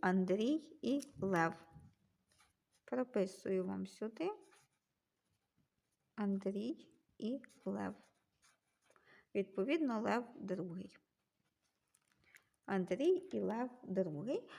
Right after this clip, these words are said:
Е, прописую вам хронологічні межі: тисяча триста восьмий, тисяча триста двадцять третій роки. Е, ці, е,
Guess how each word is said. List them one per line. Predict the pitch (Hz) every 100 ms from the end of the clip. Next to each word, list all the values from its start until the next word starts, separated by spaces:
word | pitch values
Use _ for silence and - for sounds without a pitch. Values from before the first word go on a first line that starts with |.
| - -
Е, | 196 190 185
прописую | 185 269 269 247 220 - 180 180 190
вам | 208 202 190 160 190 - _ _ _ _ _ _ - _
хронологічні | - 208 202 196 208 208 175 - 190
межі: | 190 175 190 208
тисяча | 220 269 294 220 202 180
триста | 190 196 185 - - 180 - -
восьмий, | 208 190 160 156 - 233 320 370 - _ _ - _ _ _ _ _ _ _
тисяча | - 180 180 269 294 - 294
триста | - 208 214 220 - 262
двадцять | 196 185 170 180 - 214 -
третій | 170 160 190 - 202 - _ -
роки. | 214 208 - - _ _ _ _ _ _ _ _ _ - _ - - - _ _ _ _ -
Е, | 220 220
ці, | 226 - 440 415 311 - 214
е, | 208 208 202 202 196 196